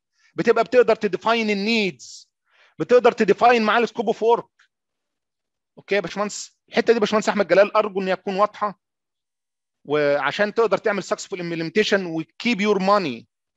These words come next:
يعني ال-، ال-، في حاجه اسمها الفاليو ادد يا جماعه. كل الناس بتشتكي بتعمل سي ام ام اس يقول لك انا مش عارف احنا ايه اللي استفدناه من السي ام ام اس. فاهمني؟ ماشي. How to make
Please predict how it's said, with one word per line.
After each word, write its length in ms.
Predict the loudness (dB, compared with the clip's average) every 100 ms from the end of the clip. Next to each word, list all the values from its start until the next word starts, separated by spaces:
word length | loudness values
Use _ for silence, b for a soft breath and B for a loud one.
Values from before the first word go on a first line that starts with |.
| _ _
يعني 240 | -10 -8 -6
ال-، 180 | -6 -6
ال-، 80 |
في 160 | -4 -2
حاجه 140 | 2
اسمها 200 | 2 2
الفاليو 380 | 2 4 4 4
ادد 340 | 4 2 2 0
يا 40 |
جماعه. 380 | -2 -4 -4 -8 _ _ _
كل 200 | 0 0
الناس 260 | 2 0 -2
بتشتكي 440 | -8 -6 -4 -4
بتعمل 300 | -6 -6 -4
سي 80 | -8
ام 80 | -8
ام 100 | -6
اس 180 | -6 -4
يقول 120 | -2
لك 140 | -2
انا 80 | -6
مش 140 | -4
عارف 220 | -2 -2 -6
احنا 160 | -10
ايه 80 | -10
اللي 100 | -12
استفدناه 400 | -8 -6 -4 -4
من 60 | -6
السي 180 | -6
ام 80 | -8
ام 120 | -6
اس. 340 | -8 -10 -20 _ _ _ _ _ _ _ _ _ _ _
فاهمني؟ 440 | -2 0 0 -4 _ _ _ _ _ _ _ _ _ _ _
ماشي. 440 | -6 -6 -6 -14 _ _ b b b b 2
How 180 | 2 2
to 180 | 2
make 280 | 4 4 2